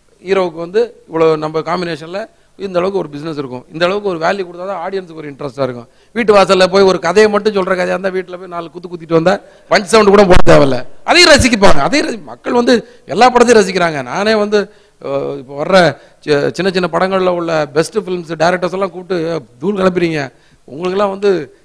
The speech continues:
இன்னும் பெரிய ஆர்டிஸ்ட் கிடைச்சா பி-, பின்னி எடுத்துருவீங்க நீங்க, அடிங்க." நானும் என்கரேஜ் பண்ணேன். But இது ஒரு பேட்டர்ன். இதுக்கு வந்து நம்ம அந்த ஆர்டிஸ்ட மைண்ட்ல வச்சுட்டு இந்த க-, ப்ரொடியூசருடைய கவனத்துக்கு எத்தனை நாள் நான் பண்ணலாம், உங்களுக்கு எவ்வளவு பண்ணா கட்டுப்படி ஆகுன்றதை கேட்டுட்டு அதுக்கப்புறம் ஸ்டார்ட் பண்ணணும்.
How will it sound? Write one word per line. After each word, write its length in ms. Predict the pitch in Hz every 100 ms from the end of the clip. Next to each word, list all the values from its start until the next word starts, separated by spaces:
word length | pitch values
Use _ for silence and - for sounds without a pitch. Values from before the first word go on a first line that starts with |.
| _
இன்னும் 240 | 151 208
பெரிய 240 | 165 196 196
ஆர்டிஸ்ட் 240 | 185 180
கிடைச்சா 220 | 180 190 170 147
பி-, 100 | 139
பின்னி 240 | - 202
எடுத்துருவீங்க 380 | 208 185 190 175
நீங்க, 260 | 156 143 127 123
அடிங்க." 260 | 139 185 160 117 _ _ _ _ 190 156 131 123
நானும் 260 | 160 220 220
என்கரேஜ் 320 | 202 214 160
பண்ணேன். 180 | 143 113
But 260 | 170 160 160
இது 220 | 202 262
ஒரு 140 | 233
பேட்டர்ன். 360 | 196 202 160 123 _ _
இதுக்கு 260 | 185 226 226
வந்து 120 | 254
நம்ம 180 | 254 220 190
அந்த 80 | 170
ஆர்டிஸ்ட 460 | 233 240 214 214 190 170 160
மைண்ட்ல 260 | 202 196 175
வச்சுட்டு 360 | - 170 185 - - _ _ _
இந்த 220 | 160 160 156
க-, 100 | 151 147 139 139
ப்ரொடியூசருடைய 580 | 180 220 196 196 180 170 156 147 139 135
கவனத்துக்கு 680 | 131 185 190 175 170 196 220
எத்தனை 240 | 147 180
நாள் 220 | 175 185 170
நான் 120 | 131
பண்ணலாம், 320 | 147 143 180 240 _ _ _
உங்களுக்கு 260 | 143 160 151
எவ்வளவு 220 | 185 226
பண்ணா 180 | 180 185
கட்டுப்படி 400 | 196 160 185 180 165
ஆகுன்றதை 320 | 160 151 143 -
கேட்டுட்டு 360 | 202 196 180 311 - _ _
அதுக்கப்புறம் 480 | 139 202 202 254 -
ஸ்டார்ட் 220 | 170 135
பண்ணணும். 260 | 139 120